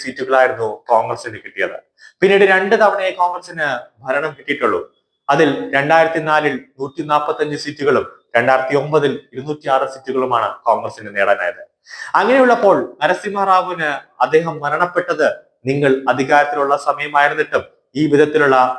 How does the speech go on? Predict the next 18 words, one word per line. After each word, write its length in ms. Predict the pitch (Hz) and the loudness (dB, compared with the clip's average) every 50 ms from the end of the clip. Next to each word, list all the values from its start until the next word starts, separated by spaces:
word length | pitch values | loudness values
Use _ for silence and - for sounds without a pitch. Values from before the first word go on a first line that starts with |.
| 123 | -4
അന്ത്യകർമ്മങ്ങൾ 680 | 123 135 139 143 147 - 143 135 135 135 139 135 131 127 - 117 120 | -4 -4 -4 -8 -6 -6 -4 -6 -6 -8 -6 -4 -4 -4 -4 -8 -14
നിങ്ങളുടെ 320 | 123 131 131 135 135 135 131 - | -16 -8 -6 -2 -2 -2 0 2
പാർട്ടി 280 | 127 131 - - 131 131 127 | 2 2 2 0 -6 -6 -4
നൽകാത്തത് 420 | 127 123 127 131 135 135 139 - 127 131 | -6 0 0 0 0 0 -2 -4 -4 -4
എന്തുകൊണ്ടായിരുന്നു? 640 | 131 139 160 156 165 165 165 156 156 165 160 143 - - _ _ _ _ _ _ _ _ _ _ _ _ _ - - - _ _ _ _ _ _ _ _ _ _ _ _ _ _ _ 165 | -2 -2 0 0 0 2 4 2 2 2 0 -4 -10 -12 _ _ _ _ _ _ _ _ _ _ _ _ _ -20 -20 -20 _ _ _ _ _ _ _ _ _ _ _ _ _ _ _ -2
ഇപ്പോ 340 | 165 - - - 214 202 180 131 107 98 - - - - - - - _ _ _ _ _ - 156 | -2 -2 -2 2 4 6 6 6 4 2 -4 -8 -10 -14 -18 -20 -20 _ _ _ _ _ -4 -2
നമ്മുടെ 200 | 160 160 160 151 147 151 | 0 0 0 0 0 0
മുൻ 120 | 175 196 175 | -2 -2 0
പ്രധാനമന്ത്രി 540 | 185 185 180 180 175 175 180 175 165 165 160 156 151 | 2 4 4 4 4 4 0 -2 -4 -4 -4 -4 -4
മൻമോഹൻ 280 | 156 151 160 175 180 175 - | -6 -10 -8 -8 -8 -8 -8
സിംഗിന് 340 | 175 160 170 165 165 160 147 135 - - _ _ _ _ - | -14 -16 -12 -8 -6 -6 -6 -6 -8 -14 _ _ _ _ 2
കൊടുത്ത 300 | 160 160 160 160 - 165 151 143 131 - - 143 147 | 4 4 4 2 2 4 4 4 4 2 2 4 4
ആ 60 | 160 165 151 156 | 6 6 6 6
ആദരവ് 380 | 151 156 160 151 143 143 127 110 - _ _ _ 131 | 4 2 -2 -6 -6 -6 -8 -10 -12 _ _ _ -6
എന്തുകൊണ്ട് 420 | 139 151 156 160 156 151 147 151 143 120 | -6 -6 -4 -2 -2 -2 -2 -4 -10 -12
നരസിംഹറാവുവിന് 840 | 131 131 139 - 156 147 147 147 143 139 139 139 135 139 139 135 135 123 - - | -12 -14 -14 -14 -14 -6 -4 0 4 4 4 4 2 0 -2 -2 -2 -4 -2 -2
കോൺഗ്രസ്സുകാർ 480 | 135 131 135 135 135 - 143 139 139 143 143 | -2 -2 -2 -4 -8 0 0 2 2 4 2
കൊടുത്തില്ല? 300 | 156 147 156 180 165 143 | 2 0 2 0 2 2